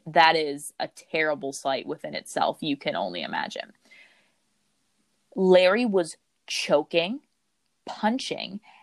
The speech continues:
and stabbing a woman on his couch who was also naked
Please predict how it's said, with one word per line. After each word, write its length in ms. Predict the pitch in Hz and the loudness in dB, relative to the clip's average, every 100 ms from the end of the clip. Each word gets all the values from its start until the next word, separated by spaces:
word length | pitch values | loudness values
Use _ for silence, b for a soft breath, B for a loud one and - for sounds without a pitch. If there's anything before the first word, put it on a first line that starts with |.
| b | b
and 220 | 170 160 151 | 0 0 -4
stabbing 920 | - - - - 214 170 226 277 254 - | -10 -10 -10 0 4 4 4 -2 -2 -2
a 80 | |
woman 680 | 160 151 160 233 175 - - _ _ _ _ - - | -2 -2 -4 -4 -6 -10 -20 _ _ _ _ -20 -6
on 200 | 165 165 | -4 -2
his 200 | 196 190 | -4 -6
couch 460 | - 240 214 214 - | -2 0 0 -2 -6
who 80 | 196 | -4
was 240 | 165 160 - | -4 -6 2
also 420 | 160 220 - 269 | 4 6 4 0
naked 580 | 190 156 135 - - 196 | 0 -4 -4 -4 -4 -6